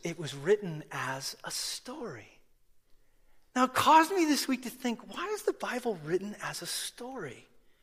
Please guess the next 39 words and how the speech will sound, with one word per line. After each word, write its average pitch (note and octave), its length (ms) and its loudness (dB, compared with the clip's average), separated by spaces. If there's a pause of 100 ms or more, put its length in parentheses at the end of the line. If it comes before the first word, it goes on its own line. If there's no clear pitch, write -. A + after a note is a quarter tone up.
(1040)
I B3 80 10
don't F4 200 10
ever C4+ 200 10
generally B3 380 8
think B3+ 320 4
about, G3 340 8
like, F3 160 8
seeing A3 400 4
authority G#3+ 680 10
inside F3+ 340 -4
of E3 100 -4
a E3 40 -6
story, A3+ 540 2
so - 160 -2
why F3+ 300 6
did C#4 200 0
God D#3+ 240 4
write B2+ 240 -2
a D3+ 40 -8
story? A#3+ 600 -4 (800)
Well, G#3+ 120 6
here's D4 180 12
one C#4+ 160 10
of A#3+ 60 10
the A#3+ 60 8
big G#3+ 260 4
things A3 220 0
that F#3+ 100 6
I F3+ 40 12
found G3+ 360 8
out G3 180 10
this E3+ 160 -4
week F3 160 2
as E3+ 100 0
I F3+ 100 8
was F3 180 2
thinking E3+ 320 -4
about A2 220 -10
it, G2+ 100 -20